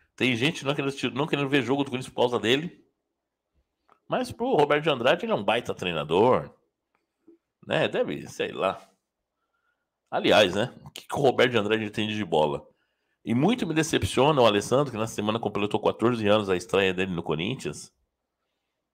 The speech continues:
Aonde o Roberto de Andrade vai, ele, ele vai de bibelô, né? Ele vai de contrapeso. Ele vai de, de <laughs> Bob Esponja. Fala aí, Alessandro, pega água. Não, Alessandro, é.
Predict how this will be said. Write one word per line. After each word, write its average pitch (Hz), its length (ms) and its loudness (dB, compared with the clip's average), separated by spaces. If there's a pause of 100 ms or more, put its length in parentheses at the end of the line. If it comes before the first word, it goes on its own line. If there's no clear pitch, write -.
(640)
Aonde 190 340 2
o - 20 2
Roberto 143 280 6
de 135 60 2
Andrade 123 300 4
vai, 127 260 6
ele, 160 240 0
ele 135 200 0
vai 131 240 4
de 135 140 -2
bibelô, 135 500 4
né? 110 340 -2
Ele 95 140 -4
vai 101 220 2
de 110 100 -12
contrapeso. 117 800 -2 (800)
Ele 95 200 -4
vai 95 240 6
de, 110 240 -2
de 92 420 -2 (140)
<laughs> 87 880 -2
Bob 104 180 4
Esponja. 80 480 0 (1000)
Fala 277 240 8
aí, 208 80 4
Alessandro, 165 280 2
pega 220 220 6
água. 147 200 4 (1500)
Não, 127 260 10
Alessandro, 123 640 6
é. 90 380 4